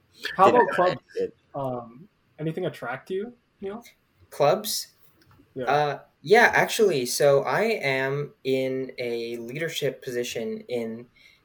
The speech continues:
Speaker 3: the university's, uh, ultimate club, Ultimate Frisbee. And,
Speaker 1: Oh.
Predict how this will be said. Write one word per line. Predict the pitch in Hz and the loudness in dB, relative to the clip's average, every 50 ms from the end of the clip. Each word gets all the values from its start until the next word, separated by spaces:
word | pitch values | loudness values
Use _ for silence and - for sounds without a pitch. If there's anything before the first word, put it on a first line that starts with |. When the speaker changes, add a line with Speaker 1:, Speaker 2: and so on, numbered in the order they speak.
| _ _ - | _ _ -8
Speaker 3:
the | 127 | -6
university's, | 123 117 113 117 113 113 117 127 135 131 123 131 131 - - 135 127 127 120 120 117 117 110 107 - - - - _ _ - | -6 -6 -6 -8 -8 -4 -2 -2 0 0 0 -2 -2 -2 -2 -2 -2 -2 -4 -6 -6 -6 -6 -8 -8 -10 -10 -14 _ _ -6
uh, | 123 117 110 110 107 107 - - - | -4 -2 -2 -2 -4 -6 -8 -6 -2
ultimate | 127 143 143 - 165 143 113 - - | -2 -2 -2 -2 -4 -6 -6 -6 -8
club, | - - - 113 107 104 101 - _ _ _ _ _ - | -14 -10 -6 -4 -4 -4 -6 -10 _ _ _ _ _ -12
Ultimate | 127 120 - 131 117 - | -12 -10 -8 -10 -10 -8
Frisbee. | - - 123 117 113 - 107 107 110 110 - _ _ _ _ _ _ _ _ _ _ - - | -6 -6 -6 -6 -6 -10 -10 -10 -10 -12 -16 _ _ _ _ _ _ _ _ _ _ -6 -2
And, | 117 117 143 156 160 160 | 0 4 6 6 6 6
Speaker 1:
Oh. | 151 139 127 127 135 | 6 2 0 -4 -8